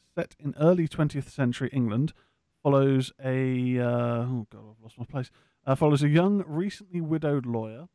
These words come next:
who travels to a remote village where he discovers that the vengeful ghost of a scorned woman is terrorizing the locals. Uh, this was a Hammer Film Productions, uh, Hammer being a British studio, uh, that was huge in the sixties.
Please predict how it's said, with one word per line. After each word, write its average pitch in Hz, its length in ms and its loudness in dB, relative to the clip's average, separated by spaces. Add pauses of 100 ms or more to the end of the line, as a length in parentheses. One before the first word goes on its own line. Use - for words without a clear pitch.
(240)
who 139 60 -4
travels 170 400 -4
to 147 160 -6
a 131 120 -2
remote 139 460 -4
village 123 400 -18
where 123 140 -8
he 131 80 -10
discovers 120 580 -10
that - 220 -20
the 123 60 -12
vengeful 170 640 -6
ghost 107 340 -20
of - 160 -20
a - 100 -20 (140)
scorned 156 380 -4 (140)
woman 117 360 -20 (280)
is - 80 -20 (220)
terrorizing 135 720 -2
the 127 60 -2
locals. 117 520 -8 (880)
Uh, 110 140 -12
this 120 240 -20
was 120 140 -20
a 117 160 -20 (200)
Hammer 160 220 -2
Film 139 380 -2 (180)
Productions, 131 760 -12
uh, 117 100 -20 (100)
Hammer 127 260 -2
being 120 400 -16
a - 160 -20
British 123 300 -20 (720)
studio, 123 720 -4
uh, - 40 -12
that 113 460 -20
was - 160 -20 (240)
huge 160 340 -4
in 120 120 -20
the 110 60 -20
sixties. - 580 -20